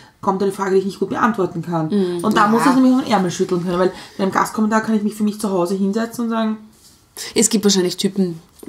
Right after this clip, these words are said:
Speaker 2: die mehr das
Speaker 1: Ja.
Speaker 2: eine können und das
Speaker 1: Ja.
Speaker 2: andere.
Speaker 1: Und dann hast du bei dem Podcast angefangen?
Speaker 2: Genau.
Speaker 1: <laughs> Und wie kam das? Also wie, wie macht, wie macht man das? Für, weil, ich meine, es ist ja ein Unterschied, wenn man einen Podcast wie unseren macht, wo es ja um Menschen geht und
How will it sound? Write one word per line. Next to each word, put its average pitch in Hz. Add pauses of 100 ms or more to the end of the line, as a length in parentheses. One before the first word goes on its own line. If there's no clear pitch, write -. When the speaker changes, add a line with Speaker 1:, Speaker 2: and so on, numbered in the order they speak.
(260)
Speaker 2:
die 185
mehr 165
das 175
Speaker 1:
Ja. 165
Speaker 2:
eine 170
können 175
und 170
das 190
Speaker 1:
Ja. 185
Speaker 2:
andere. 175 (1300)
Speaker 1:
Und 262
dann 262
hast 302
du 254
bei 269
dem 247
Podcast 240
angefangen? 170
Speaker 2:
Genau. 202 (560)
Speaker 1:
<laughs> 269
Und 233
wie 294
kam 196
das? 180
Also 208
wie, 254 (200)
wie 277
macht, 269
wie 254
macht 269
man 262
das? 247
Für, 247 (160)
weil, 220 (760)
ich -
meine, 240
es 220
ist 240
ja 262
ein 247
Unterschied, 240 (260)
wenn 233
man 226
einen 220
Podcast 220
wie 220
unseren 220
macht, 226
wo 226
es 214
ja 214
um 190 (160)
Menschen 233
geht 214
und 196